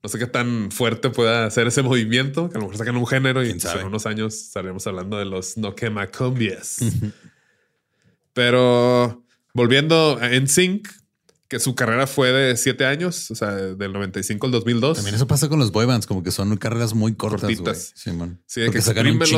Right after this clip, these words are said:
Speaker 2: chingo de
Speaker 1: exprimes
Speaker 2: ma-,
Speaker 1: porque
Speaker 2: ajá.
Speaker 1: luego crecen y luego ya no, ya no, ya
Speaker 2: Sí.
Speaker 1: se puede, güey. No
Speaker 2: Y son
Speaker 1: venden.
Speaker 2: como, y, o sea, y, y son prolíficos, pero, pues, porque alguien más está haciendo el jale. O sea, ellos nomás
Speaker 1: Simón.
Speaker 2: llegan a cantar y bailar.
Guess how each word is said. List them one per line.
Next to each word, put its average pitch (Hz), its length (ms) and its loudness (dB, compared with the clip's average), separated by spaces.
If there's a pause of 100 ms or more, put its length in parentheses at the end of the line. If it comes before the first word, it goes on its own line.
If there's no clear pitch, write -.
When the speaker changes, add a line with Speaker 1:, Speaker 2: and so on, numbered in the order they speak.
Speaker 2:
chingo 127 40 4
de 123 80 4
Speaker 1:
exprimes 151 280 4
Speaker 2:
ma-, - 40 -4
Speaker 1:
porque 135 200 0
Speaker 2:
ajá. 127 40 0
Speaker 1:
luego 139 140 2
crecen 151 420 4
y 156 60 2
luego 131 160 4
ya 131 160 2
no, 131 320 -2
ya 113 180 -4
no, 110 180 -8
ya 110 100 -6
Speaker 2:
Sí. 110 120 -8
Speaker 1:
se 85 40 -4
puede, 113 200 -4
güey. 95 120 -10 (340)
No 95 100 -8
Speaker 2:
Y 98 40 -2
son 107 80 -2
Speaker 1:
venden. 107 160 2
Speaker 2:
como, 92 760 0 (600)
y, 98 220 0
o 98 100 4
sea, 92 180 2
y, 95 40 0 (140)
y 85 220 -10 (300)
son 95 340 -2 (300)
prolíficos, 113 540 2
pero, 82 500 -2
pues, - 100 -18
porque - 260 -8
alguien 82 260 -8
más 92 160 -8
está - 100 -18
haciendo 90 240 -6
el 87 120 -6
jale. 101 320 -6
O 87 60 -8
sea, 95 120 -6
ellos 87 140 -6
nomás 87 200 -8
Speaker 1:
Simón. 85 160 -8
Speaker 2:
llegan 87 220 -8
a 85 60 -12
cantar - 300 -12
y 85 40 -4
bailar. 82 340 -8